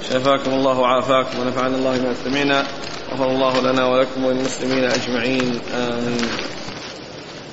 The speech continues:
يقول: أحسن الله إليك، ذكرتم في درس سابق أن الرؤيا تكون مطابقة وأحيانا غير مطابقة، بل تكون ضرب أمثال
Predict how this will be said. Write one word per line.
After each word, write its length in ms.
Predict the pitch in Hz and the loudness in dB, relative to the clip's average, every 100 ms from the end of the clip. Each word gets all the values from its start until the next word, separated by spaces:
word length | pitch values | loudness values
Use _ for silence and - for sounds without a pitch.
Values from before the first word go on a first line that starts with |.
| - - - - - - - - - 113 - - - - - - - - - - - - | -16 -16 -14 -14 -14 -14 -14 -14 -14 -14 -16 -14 -14 -14 -14 -14 -14 -14 -14 -14 -10 -2
يقول: 360 | 151 151 175 160 | 0 2 2 2
أحسن 200 | 151 160 | 2 2
الله 160 | 156 | 4
إليك، 400 | 147 156 175 143 | 4 4 4 2
ذكرتم 520 | 139 170 175 170 147 | 2 2 0 2 0
في 320 | 135 135 127 80 - - | 2 2 0 -2 -8 -2
درس 300 | 143 151 - | 0 0 0
سابق 520 | 127 113 160 143 120 120 - - - - - - 151 | -2 2 4 4 2 -2 -4 -12 -14 -14 -14 -4 0
أن 180 | 156 | 4
الرؤيا 760 | 151 147 202 170 165 160 170 - | 4 4 4 6 6 6 4 2
تكون 400 | 147 147 175 165 | -2 2 2 4
مطابقة 680 | 147 147 175 165 170 180 170 | 2 2 2 4 2 2 4
وأحيانا 360 | 156 139 160 160 | 4 4 4 4
غير 180 | 165 170 147 | 4 4 2
مطابقة، 440 | 151 147 117 - - - | 2 2 2 -2 -6 0
بل 120 | 151 | 0
تكون 300 | 151 139 151 | 2 0 2
ضرب 260 | 156 160 147 | 2 2 2
أمثال 460 | 135 135 151 139 | 2 2 2 0